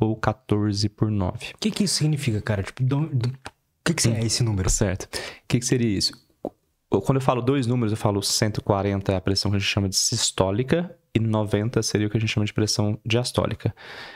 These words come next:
Speaker 1: Existem dois timings, basicamente, do ciclo cardíaco, que a gente chama de sístole, que é quando o coração tá batendo, e diástole, que é quando o coração tá relaxando. Então, a pressão, ela varia. Quando o coração bate, a pressão vai pra cento e quarenta.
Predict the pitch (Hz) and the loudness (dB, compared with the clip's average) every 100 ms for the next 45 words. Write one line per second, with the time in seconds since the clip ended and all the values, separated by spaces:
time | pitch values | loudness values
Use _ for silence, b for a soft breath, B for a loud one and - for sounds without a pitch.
0 | B 117 135 - 131 139 151 - 110 101 | B 0 0 0 2 2 0 2 2 2
1 | 101 95 98 95 - 98 101 107 - 110 | 0 2 0 0 0 0 0 0 -2 0
2 | - 107 - - 113 98 92 127 - 101 | 0 0 0 0 0 0 -2 -2 -2 0
3 | 104 - 107 107 104 - 123 131 170 196 | 0 0 0 0 0 0 0 0 0 0
4 | - 117 113 101 104 101 - 101 104 117 | -2 0 0 0 0 0 0 0 2 2
5 | 131 127 131 196 - B B B 143 156 | 2 0 0 -2 -6 B B B 0 2
6 | 123 117 - 135 131 127 127 117 120 117 | 2 0 0 0 0 0 0 0 2 2
7 | 120 113 117 117 117 120 135 98 - - | 2 0 2 0 2 0 0 0 -2 -6
8 | B B B B B 123 139 143 143 135 | B B B B B 0 2 2 0 0
9 | - 131 120 123 113 131 175 170 - - | 0 2 2 2 2 2 0 -2 -8 0
10 | 110 104 - 104 104 131 123 123 - - | 0 0 2 2 4 2 2 0 0 0
11 | - 98 107 - 101 - 101 104 - 151 | 0 0 -2 0 0 2 0 0 2 0
12 | 151 156 180 | 0 -2 -2